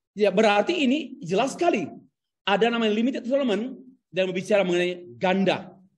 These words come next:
Yohanes sepuluh ayat sebelas. Yohanes sepuluh ayat dua puluh enam dan dua puluh delapan. Yesus menjawab, "Tetapi kamu tidak percaya karena kamu tidak mengenal master masuk domba-dombaku.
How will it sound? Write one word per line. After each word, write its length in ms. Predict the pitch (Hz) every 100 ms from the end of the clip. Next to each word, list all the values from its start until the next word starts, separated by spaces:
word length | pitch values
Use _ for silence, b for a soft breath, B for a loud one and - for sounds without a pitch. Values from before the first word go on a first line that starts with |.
| _ 147
Yohanes 400 | 156 214 208 -
sepuluh 320 | 190 202 147
ayat 160 | 151
sebelas. 400 | 139 135 123 - _ -
Yohanes 400 | 165 226 311 -
sepuluh 240 | - 247
ayat 160 | 214 -
dua 80 | 165
puluh 160 | 180
enam 80 | 175
dan 160 | 165 156
dua 80 | 139
puluh 80 |
delapan. 180 | - 220 254 - - b b b b b 139
Yesus 240 | 170 180
menjawab, 400 | 170 156 165 160
"Tetapi 240 | 151 143
kamu 240 | 151 151 151
tidak 240 | 156 -
percaya 480 | 135 - 147 135 -
karena 160 | 135 131
kamu 240 | 123 127
tidak 180 | 123 120
mengenal 180 | 120 120 139
master 240 | 135 156
masuk 280 | 147 135 131
domba-dombaku. 1040 | 131 127 123 120 120 113 117 156 _ 135